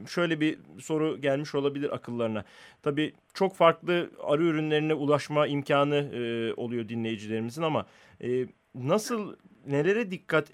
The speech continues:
etmeleri halinde doğru bir arıcılığı desteklemiş olabilirler ya da kendileri bu arıların, e,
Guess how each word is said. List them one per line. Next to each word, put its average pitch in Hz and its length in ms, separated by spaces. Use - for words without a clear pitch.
etmeleri 143 520
halinde 131 720
doğru 143 340
bir 170 100
arıcılığı 139 480
desteklemiş 135 680
olabilirler 135 560
ya 160 200
da 180 100
kendileri 156 640
bu 156 240
arıların, 147 560
e, 131 80